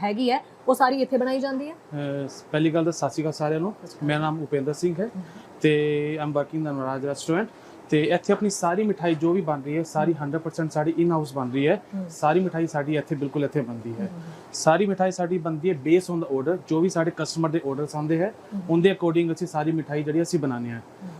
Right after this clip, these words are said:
Speaker 2: ਸਾਡੇ ਕੋਲ ਸਾਰੀ ਖੋਏ ਦੀ ਮਿਠਾਈ ਹੋ ਗਈ and ਛੇਨਾ ਸਵੀਟਸ ਹੋ ਗਈ, ਸਾਰੀ ਜਿੰਨੀ ਮਿਠਾਈ ਹੈ ਸਾਡੀ ਆਰਡਰ ਦੇ according,
Speaker 1: ਹਮ।
Speaker 2: ਮਤਲਬ, ਪੂਰੀ ਫਰੈਸ਼ ਬਣਾਉਂਦੇ ਹਾਂ ਅਸੀਂ।
Speaker 1: ਹਮ, ਜੀ, ਠੀਕ ਹੈ। ਅੱਛਾ, ਬਹੁਤ ਸਾਰੀ ਨਾ ਇੱਕ ਚਰਚਾ ਛਿੜੀ ਹੋਈ ਹੈ ਵੀ ਕੁਝ ਮਿਠਾਈਆਂ ਜਿਹੜੀਆਂ ਨੇ ਨਾ,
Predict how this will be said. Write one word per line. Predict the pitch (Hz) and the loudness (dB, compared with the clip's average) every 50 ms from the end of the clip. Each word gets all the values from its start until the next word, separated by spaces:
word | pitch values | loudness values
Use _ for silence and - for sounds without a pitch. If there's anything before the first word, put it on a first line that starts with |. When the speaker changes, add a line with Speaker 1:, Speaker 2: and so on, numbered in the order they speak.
| - - | -16 -2
Speaker 2:
ਸਾਡੇ | - 160 147 156 156 | 2 2 2 2 2
ਕੋਲ | 160 156 | 0 -2
ਸਾਰੀ | - 160 156 160 160 160 - - | 0 0 0 0 0 0 -2 -2
ਖੋਏ | - 151 147 151 | -2 -2 2 2
ਦੀ | 165 | 4
ਮਿਠਾਈ | 165 160 - 151 165 165 165 | 2 2 2 0 2 2 2
ਹੋ | 160 156 156 | 2 2 2
ਗਈ | 156 170 175 165 - - - - - - - - - - - - - - - - 147 147 | 2 2 0 0 -4 -10 -20 -20 -20 -20 -20 -20 -20 -20 -20 -20 -20 -12 -4 -2 -2 0
and | 147 151 151 151 151 151 151 143 - | 2 2 2 2 0 -2 -2 -4 -6
ਛੇਨਾ | - - 160 156 160 170 | -6 -4 -2 0 0 0
ਸਵੀਟਸ | 165 - 180 175 175 - - 170 | 0 2 4 4 4 4 0 -2
ਹੋ | 165 | 0
ਗਈ, | 160 175 | 0 0
ਸਾਰੀ | 165 - - 160 170 190 202 | -2 0 0 2 2 2 2
ਜਿੰਨੀ | 170 175 170 180 | 2 2 0 0
ਮਿਠਾਈ | 175 160 - 160 165 170 | -2 -2 -2 0 2 2
ਹੈ | 170 | 2
ਸਾਡੀ | - 156 156 165 180 - 156 | 0 0 0 0 0 0 0
ਆਰਡਰ | 151 147 147 170 | -2 0 0 0
ਦੇ | 165 180 180 | 2 2 0
according, | 170 - 160 160 156 190 220 233 - - - - 196 | 0 0 0 2 2 2 0 0 -4 -12 -12 -8 -8
Speaker 1:
ਹਮ। | 185 | -8
Speaker 2:
ਮਤਲਬ, | 170 156 165 170 170 | -2 2 4 4 4
ਪੂਰੀ | 165 - 170 180 | 4 4 2 2
ਫਰੈਸ਼ | 175 - - 156 151 - - | 2 2 0 -2 -2 -2 -4
ਬਣਾਉਂਦੇ | 143 143 127 120 120 117 117 | -4 -2 -2 -2 -4 -6 -8
ਹਾਂ | 117 | -10
ਅਸੀਂ। | 117 - - - 180 | -10 -8 -6 -6 -6
Speaker 1:
ਹਮ, | 180 175 170 - - - - - - - - 170 | -6 -6 -8 -10 -12 -12 -12 -12 -14 -12 -2 2
ਜੀ, | 202 226 202 - - - - - - - | 2 2 2 2 -2 -10 -20 -20 -2 2
ਠੀਕ | 262 269 226 | 4 4 4
ਹੈ। | 226 185 - - - - - - 320 | 4 2 0 -2 -8 -16 0 2 4
ਅੱਛਾ, | 330 403 415 | 4 6 4
ਬਹੁਤ | 349 254 302 311 349 349 | 4 4 4 4 4 2
ਸਾਰੀ | 359 349 330 349 359 | 0 -2 -4 -2 -4
ਨਾ | 392 392 381 - - 285 | -4 -4 -6 -4 -2 -2
ਇੱਕ | 302 254 - - - - | -2 -2 -4 -8 -14 0
ਚਰਚਾ | - 294 262 262 - 277 269 | 2 2 4 4 4 2 2
ਛਿੜੀ | 269 254 214 220 220 | 2 2 2 4 4
ਹੋਈ | 226 220 226 233 | 4 4 4 4
ਹੈ | 240 233 | 2 2
ਵੀ | 247 269 269 277 269 262 | 2 2 2 0 0 -2
ਕੁਝ | - - 277 262 208 269 | 0 2 2 2 4 4
ਮਿਠਾਈਆਂ | 269 277 - 247 220 208 214 214 214 | 2 2 2 0 -2 -2 -2 0 2
ਜਿਹੜੀਆਂ | 208 220 214 240 233 | 2 2 2 0 -2
ਨੇ | 233 233 | -2 0
ਨਾ, | 254 294 - | 0 -2 -2